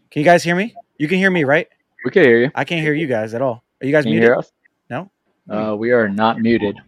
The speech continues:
Speaker 1: I'm tight. I'm gonna be <laughs>
Speaker 2: Chaz, if Shang-Chi is good, you're gonna have to get me that jacket. You're muted.
Speaker 1: What about now? Can you hear me?
Speaker 2: Yeah.
Speaker 1: Perfect.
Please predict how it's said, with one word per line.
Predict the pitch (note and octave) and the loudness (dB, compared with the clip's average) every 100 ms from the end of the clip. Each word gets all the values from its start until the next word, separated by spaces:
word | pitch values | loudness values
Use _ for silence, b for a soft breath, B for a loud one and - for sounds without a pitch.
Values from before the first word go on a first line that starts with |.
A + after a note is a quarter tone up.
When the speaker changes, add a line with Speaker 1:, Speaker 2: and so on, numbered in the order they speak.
| _ _ - | _ _ -18
Speaker 1:
I'm | A2+ | -14
tight. | - A2 | -8 -8
I'm | F2+ A2 | -8 -10
gonna | A2+ | -10
be | G#2 A#2+ - - - | -6 -6 -6 -18 -18
<laughs> | - _ - | -20 _ -4
Speaker 2:
Chaz, | - D3 B2 | 4 4 4
if | A#2+ | 0
Shang-Chi | - C#3+ D#3 - E3+ | 0 0 2 2 2
is | B2 | 2
good, | G2 B2+ | 2 0
you're | A2 G#2+ | 0 0
gonna | A#2 | 0
have | A#2 | 0
to | A2 | 0
get | A#2 | 0
me | A2 | 0
that | G#2 F#2+ | -2 0
jacket. | A2 G#2 A2 G2 _ _ _ _ | 0 -2 -2 -10 _ _ _ _
You're | A#2+ | -2
muted. | A#2+ A#2+ G#2+ G#2+ _ | 2 2 0 -4 _
Speaker 1:
What | C3 | 0
about | B2+ | 2
now? | B2+ G#2+ | 2 0
Can | - _ | -4 _
you | A#2 | -6
hear | C3 | -4
me? | D#3 _ _ _ _ | -6 _ _ _ _
Speaker 2:
Yeah. | C3 A2 _ - | 2 2 _ -18
Speaker 1:
Perfect. | G2+ F#2+ F2+ _ | -16 -14 -18 _